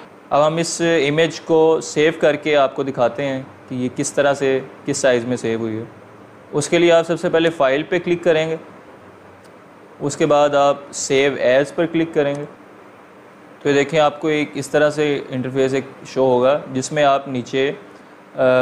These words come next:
file का नाम edit कर सकते हैं अपनी मर्ज़ी से, उसी तरह उसके आप format को भी update कर सकते हैं। और आप उसके अलावा location भी यहाँ से select करेंगे कि आप अपनी image को कहाँ पे save करना चाह रहे हैं। मैं यहाँ से, अ, डाउनलोड्स पर click कर लेता हूँ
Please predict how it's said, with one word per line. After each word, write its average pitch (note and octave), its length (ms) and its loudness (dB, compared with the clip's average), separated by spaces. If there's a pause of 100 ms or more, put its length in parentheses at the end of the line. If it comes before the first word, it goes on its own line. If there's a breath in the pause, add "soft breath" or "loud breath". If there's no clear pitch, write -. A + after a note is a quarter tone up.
file C3 380 -2
का D3 160 2
नाम C#3 460 0 (340)
edit C#3+ 280 0
कर C#3 160 0
सकते C#3 300 -4
हैं C#3+ 40 2
अपनी C#3+ 200 -4
मर्ज़ी C3 280 -2
से, C3 200 -6 (300)
उसी C#3+ 160 -4
तरह D3+ 160 4
उसके D3+ 300 -2
आप C#3+ 200 2
format C3+ 440 0
को D3 140 -2
भी C#3+ 120 0
update B2 340 0
कर A#2+ 140 -2
सकते A#2+ 340 -8
हैं। C3+ 140 -6 (220)
और D3 100 2
आप D#3 200 2
उसके F3 200 -4
अलावा E3+ 320 2
location E3 480 0
भी F3+ 240 4
यहाँ D3+ 260 2
से D#3+ 120 -4
select C#3+ 300 -4
करेंगे C#3+ 320 0
कि C#3+ 100 0
आप C3 160 4
अपनी C#3+ 340 -6
image C3 240 -2
को D3 80 -6
कहाँ C3 220 -2
पे D3 80 -4
save B2 300 -2
करना B2 200 -2
चाह B2 160 0
रहे C3 120 -2
हैं। C3+ 80 -10
मैं C3 180 2
यहाँ C#3+ 220 2
से, C3+ 520 0
अ, - 20 -2
डाउनलोड्स B2+ 540 0
पर D#3 120 -2
click D3 240 -4
कर C3+ 100 2
लेता B2 260 -2
हूँ C#3 80 -8